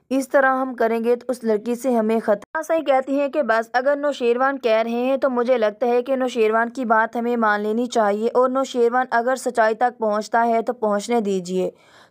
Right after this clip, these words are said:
थोड़े ही दिनों की बात है, वो लड़की हमारे साथ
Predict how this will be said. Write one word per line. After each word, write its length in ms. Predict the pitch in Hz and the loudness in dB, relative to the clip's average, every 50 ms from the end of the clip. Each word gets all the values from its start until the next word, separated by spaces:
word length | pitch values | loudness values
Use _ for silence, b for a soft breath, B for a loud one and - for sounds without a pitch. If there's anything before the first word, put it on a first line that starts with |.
| b | b
थोड़े 220 | - 262 262 269 294 | 2 4 4 4 2
ही 80 | 302 285 | 0 0
दिनों 240 | 233 285 269 269 269 | 0 0 0 0 0
की 120 | - 277 | 0 0
बात 260 | 226 233 226 226 226 269 | 2 2 2 2 2 2
है, 80 | 269 262 | 2 2
वो 100 | 254 254 | 2 0
लड़की 340 | 233 226 214 214 - 269 | 0 -2 -2 -4 -4 -2
हमारे 320 | 262 247 233 226 226 233 240 | 0 2 2 2 2 2 0
साथ 280 | 233 - 226 214 214 | -2 0 0 0 0